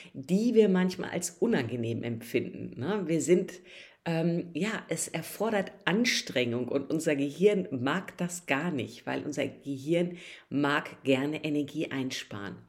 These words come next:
Ja, außerdem sind wir oft auch in unserer heutigen, schnelllebigen Welt abgelenkt und gestresst,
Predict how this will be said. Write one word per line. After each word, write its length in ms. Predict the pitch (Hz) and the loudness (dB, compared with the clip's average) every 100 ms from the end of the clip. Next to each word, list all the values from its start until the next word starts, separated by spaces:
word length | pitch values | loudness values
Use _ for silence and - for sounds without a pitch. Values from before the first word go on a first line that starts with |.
| _ _ - - - - - - - | _ _ -20 -20 -18 -20 -20 -20 -18
Ja, 300 | - 143 107 - - _ | 2 2 2 -4 -20 _
außerdem 500 | - 180 208 233 208 | 0 2 2 4 4
sind 220 | 185 180 190 | 4 0 -2
wir 160 | - | 0
oft 340 | 196 196 - - | -2 -2 -8 -2
auch 220 | 190 185 | -2 0
in 100 | 185 | -4
unserer 540 | 180 180 165 170 - | -2 -2 -4 -8 0
heutigen, 500 | 175 202 214 202 175 | 2 4 2 2 0
schnelllebigen 1120 | - - 160 160 180 185 185 175 175 160 147 | 0 -2 2 4 4 4 4 4 2 0 0
Welt 380 | 123 151 175 175 - - | 2 4 4 2 -10 -6
abgelenkt 840 | 190 - - 180 175 175 175 175 | -6 -6 -2 0 2 0 0 -6
und 160 | 160 - | -8 -6
gestresst, 720 | 151 - - 170 185 - | -6 -6 -4 -2 -2 -4